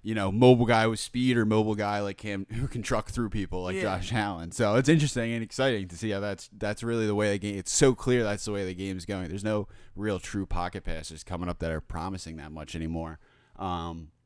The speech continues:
Speaker 2: Yeah,
Speaker 1: so
Speaker 2: very few. I mean, Trevor Lawrence, like, that's what's
Speaker 1: But
Speaker 2: weird.
Speaker 1: we'll see. I mean, uh, we'll see if he, he,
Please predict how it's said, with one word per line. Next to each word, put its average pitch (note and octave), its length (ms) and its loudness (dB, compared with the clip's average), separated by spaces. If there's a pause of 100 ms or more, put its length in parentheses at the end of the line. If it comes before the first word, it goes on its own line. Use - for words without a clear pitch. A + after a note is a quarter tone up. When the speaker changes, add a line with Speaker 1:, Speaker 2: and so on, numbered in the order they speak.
Speaker 2:
Yeah, C4+ 100 0
Speaker 1:
so C#4 60 4
Speaker 2:
very D4+ 240 0
few. C#4 180 -6
I G3+ 100 -2
mean, A#3+ 140 -4
Trevor C#4 300 2
Lawrence, B3+ 380 -2 (280)
like, - 300 -4 (100)
that's C#4 260 -2
what's C4+ 160 -8
Speaker 1:
But G3 120 8
Speaker 2:
weird. B3+ 120 8
Speaker 1:
we'll A#3+ 80 6
see. A3 300 2
I D3 40 8
mean, D3 280 6
uh, C#3 180 8
we'll C3+ 160 6
see G3+ 200 -2
if E3+ 140 -2
he, C3+ 140 -6
he, A#2+ 380 -8